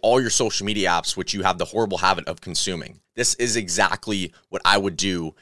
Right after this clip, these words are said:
if I was someone who was caught up in this habit of mindlessly consuming.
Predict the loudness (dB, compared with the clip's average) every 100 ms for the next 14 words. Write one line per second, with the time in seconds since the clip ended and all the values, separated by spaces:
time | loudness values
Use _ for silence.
0 | _ -8 2 2 2 0 0 -2 -4 -6
1 | -6 -2 -2 2 2 2 -2 -8 -6 -4
2 | 2 2 4 0 -6 _ -4 0 0 0
3 | -2 -4 -6 -2 -2 -2 -4 -8 -12